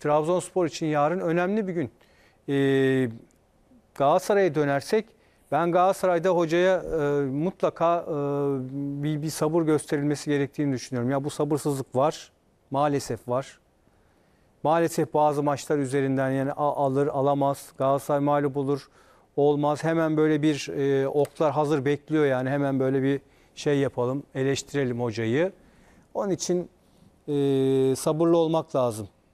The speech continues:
Ama Galatasaray'ın sorunları da var, evet. Yani iki maçta gol at-, iki tane gol atıyorsunuz. Biri seksen altıncı dakikada, biri doksan artı bir ya da ikide geliyor Gomis'ten. Yani bu, bu da bir, bir enteresan bir durum gerçekten. Bu kadar oyuncu almışsınız,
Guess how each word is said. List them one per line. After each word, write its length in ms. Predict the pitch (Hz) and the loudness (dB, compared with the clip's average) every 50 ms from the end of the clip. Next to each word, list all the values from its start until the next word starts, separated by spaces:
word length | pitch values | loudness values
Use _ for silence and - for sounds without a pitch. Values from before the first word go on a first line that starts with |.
| _ - | _ -2
Ama 340 | 180 185 165 160 180 214 - _ _ _ _ _ - | 0 0 2 0 0 -2 -6 _ _ _ _ _ 0
Galatasaray'ın 460 | 185 185 190 190 175 - 131 127 156 | 2 4 4 4 2 0 -2 -2 -2
sorunları 540 | 170 - - 214 214 214 214 214 214 202 185 | -2 0 0 2 2 2 2 2 2 2 2
da 120 | 208 226 | 2 4
var, 140 | 240 214 185 | 4 4 4
evet. 320 | 208 220 196 151 - - | 4 2 2 0 -2 -6
Yani 160 | - 135 - 165 | -8 -6 -4 -4
iki 220 | 170 151 - 202 | -4 -2 0 0
maçta 300 | 190 175 160 - - 180 | 2 2 0 0 -2 0
gol 180 | 160 180 190 185 | 2 2 2 2
at-, 100 | 165 - - | 0 -2 -6
iki 160 | 180 165 - | -10 -10 -4
tane 200 | - 196 180 170 | -2 0 0 0
gol 180 | 156 147 180 180 | 0 0 2 2
atıyorsunuz. 640 | 180 - - - 139 120 - - 156 202 220 - - _ _ _ _ _ _ _ _ | 2 0 -2 -6 -6 -6 -4 -4 -4 -4 -4 -6 -12 _ _ _ _ _ _ _ _
Biri 160 | 160 175 180 | 0 0 0
seksen 360 | 170 - 185 180 175 - 190 185 | 2 2 0 0 0 0 0 0
altıncı 420 | 180 175 160 - 185 170 175 160 | 2 0 0 -2 -4 -6 -2 -2
dakikada, 440 | 160 143 127 - - 131 180 190 175 | -2 -2 -2 -2 -4 -2 0 0 2
biri 200 | 175 180 190 160 | 2 0 2 2
doksan 320 | 175 170 - - 196 180 | 0 0 0 -2 -2 0
artı 480 | 160 143 139 - - 196 202 214 202 202 _ _ _ _ _ _ _ - | 0 0 0 0 0 0 2 2 0 -2 _ _ _ _ _ _ _ -2
bir 160 | 175 202 175 | 0 2 2
ya 140 | 160 156 156 | 2 2 2
da 80 | 208 | 2
ikide 300 | 196 185 - - 190 226 | 0 0 0 -2 -2 0
geliyor 320 | 220 180 180 151 143 135 123 | 0 0 0 0 0 -2 -2
Gomis'ten. 500 | 113 127 123 113 101 - - - 113 107 | -2 -2 -4 -4 -6 -10 -12 -10 -8 -6
Yani 260 | 110 123 135 131 131 | -4 -4 -2 0 0
bu, 220 | 139 139 131 123 | 0 0 -2 -2
bu 80 | 127 135 | -2 0
da 80 | 151 156 | 0 0
bir, 600 | 147 147 139 131 127 127 131 127 - - 143 143 | 0 -2 -4 -4 -6 -8 -8 -10 -10 -10 -8 -6
bir 80 | - | -4
enteresan 600 | 151 151 156 143 - 180 185 180 - 240 254 247 | -2 -2 -2 0 2 0 0 2 0 -2 0 0
bir 60 | 220 | -2
durum 220 | 165 151 135 120 113 | -2 -2 -2 -2 -2
gerçekten. 520 | 120 113 107 - - 107 - - 107 98 - _ _ _ _ _ _ _ _ _ _ | -2 -4 -4 -4 -10 -12 -10 -10 -10 -10 -12 _ _ _ _ _ _ _ _ _ _
Bu 60 | - 139 | -6 -2
kadar 320 | - 170 151 160 156 135 127 - - _ | 0 0 2 0 0 -2 -6 -12 -16 _
oyuncu 420 | - 139 135 143 147 147 139 156 151 | -2 0 0 2 0 0 2 2 2
almışsınız, 720 | 147 143 139 131 - - - 143 139 139 - - - - | 2 0 -2 -4 -6 -6 -6 -4 -4 -4 -6 -8 -14 -20